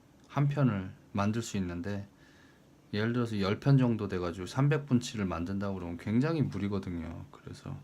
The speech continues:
어, 스토리가 달나라로 간다라는 뭐 어떤 그런 상황들이 생길 거 아니에요? 그러니까 할 수 있는 데까지만 하는 거죠.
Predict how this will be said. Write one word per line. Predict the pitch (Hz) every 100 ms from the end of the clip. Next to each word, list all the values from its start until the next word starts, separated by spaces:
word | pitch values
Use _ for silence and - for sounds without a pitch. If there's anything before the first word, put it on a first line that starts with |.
| - - - - - - - - -
어, | - 85 - -
스토리가 | 101 - - 123 110 92 85 -
달나라로 | 101 98 104 98 92 92
간다라는 | 92 90 85 90 95 98 92 87 92 98 95
뭐 | 90
어떤 | 85 - 85
그런 | - 98 92 90 95 - - - -
상황들이 | - 120 113 107 95 90
생길 | 123 123 120
거 | -
아니에요? | 90 85 92 131 143 143
그러니까 | - 113 123 123 110 101 101 - - - -
할 | - 151
수 | -
있는 | 139 98 98
데까지만 | 98 101 98 92 95
하는 | 117 135 127 117 107
거죠. | 101 76 98